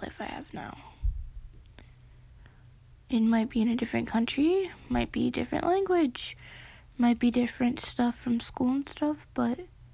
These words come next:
the way I'm going to live, it's not gonna be different from any other way I've lived now.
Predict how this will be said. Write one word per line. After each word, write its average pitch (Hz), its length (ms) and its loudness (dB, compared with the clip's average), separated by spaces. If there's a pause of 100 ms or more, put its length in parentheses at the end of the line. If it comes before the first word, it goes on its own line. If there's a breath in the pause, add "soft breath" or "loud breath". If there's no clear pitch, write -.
(540 soft breath)
the 247 100 -2
way 240 280 4
I'm 233 200 2
going 233 260 0
to 226 140 -6
live, 226 260 0
it's 247 200 -6
not 226 180 -2
gonna 233 200 -12
be 240 120 -2
different 240 440 -8
from 262 220 -8
any 233 220 -2
other 233 180 -4
way 233 220 -8 (1160 soft breath)
I've 233 340 -2
lived 226 460 -4
now. 285 180 -8